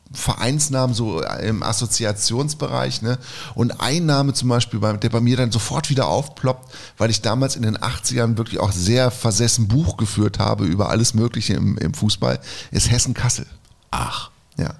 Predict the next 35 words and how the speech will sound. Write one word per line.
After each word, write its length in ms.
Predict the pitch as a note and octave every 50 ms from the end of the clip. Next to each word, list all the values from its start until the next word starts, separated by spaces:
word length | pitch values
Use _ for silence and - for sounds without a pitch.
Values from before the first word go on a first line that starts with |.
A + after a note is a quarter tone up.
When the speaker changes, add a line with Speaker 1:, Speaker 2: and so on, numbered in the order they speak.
| - - - -
Speaker 2:
Hessen 280 | - - - - - G2+
Kassel 260 | - - G2+ - F2+
hatten 140 | F#2 - -
wir 80 | G2
ja 60 | F2 D#2
drüber 160 | - C#2+ D2+
gesprochen, 440 | D#2 D2+ - - C#3 C#3+ - C3+ D3
Jörg 200 | D3 C#3 C3+ -
Berger. 340 | - A#2 C#3 D3 A2 B2+ B2+ -
Speaker 1:
Jörg 220 | G2+ G2+ G2 F#2+
Berger, 340 | - - C3+ E3+ D3+ - -
genau. 300 | - A2 C3 C#3 A2+ -
Speaker 2:
In 60 | G2
Speaker 1:
Jörg 120 | F2 F#2+ F2
Speaker 2:
der 80 | F2+
Speaker 1:
Ber- 140 | F#2 F2 E2+
Speaker 2:
Folge 280 | - E2 D#2+ E2+ F#2 E2+
Hüben 240 | F2 G2+ G#2+ G#2 G#2+
wie 100 | A2+ B2+
drüben. 160 | - - A#2+
Speaker 1:
So 180 | - - - F#2
sieht's 240 | F#2+ G#2+ A#2 - -
aus. 240 | B2+ B2+ A2+ -
Und 220 | - F2+ G2 - -
der 120 | G2+ G2+
ist 120 | G#2+ G#2 -
ja 80 | A2
mit 180 | G#2+ G#2+ G#2 G#2+
denen 200 | A#2+ A#2 G#2+ G2+
auch 240 | B1+ D#2+ A#2 - -
gescheitert 540 | - D3+ - - C3+ C#3+ D3 D3+ D3 D3+
und 160 | - E3+ - -
die 40 |
sind 240 | G#2 G2 A#2 B2+ -
ja, 160 | B2+ A#2 A2+